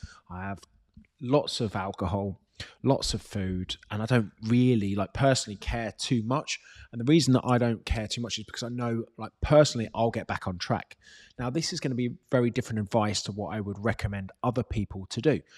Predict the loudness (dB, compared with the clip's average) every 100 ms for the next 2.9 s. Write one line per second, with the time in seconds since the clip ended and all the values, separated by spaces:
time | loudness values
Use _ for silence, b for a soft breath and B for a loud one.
0 | B -10 -6 -4 -4 -10 _ -2 -2 0
1 | 0 0 -2 -2 2 2 2 -4 -2 0
2 | 0 -2 -6 -6 0 2 2 0